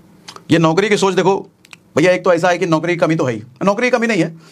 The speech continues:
मैं कहूंगा आप जिस डिग्री के बेस पे नौकरी ढूंढने के लिए निकलते हो उस चीज की कमी है।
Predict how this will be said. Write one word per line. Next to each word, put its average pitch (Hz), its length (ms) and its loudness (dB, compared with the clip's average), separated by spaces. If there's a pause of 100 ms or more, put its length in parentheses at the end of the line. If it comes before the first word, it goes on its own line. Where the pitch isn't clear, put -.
(180)
मैं 160 140 2
कहूंगा 175 220 0
आप 175 380 -2
जिस 196 340 -4
डिग्री 190 320 2
के 254 80 0
बेस 180 160 -4
पे 180 80 -2
नौकरी 165 240 -2
ढूंढने 170 220 0
के 165 60 0
लिए 160 80 2
निकलते 170 280 0
हो 165 160 -2 (160)
उस 175 140 -2
चीज 233 120 -2
की - 60 -12
कमी 139 160 -2
है। 107 80 -8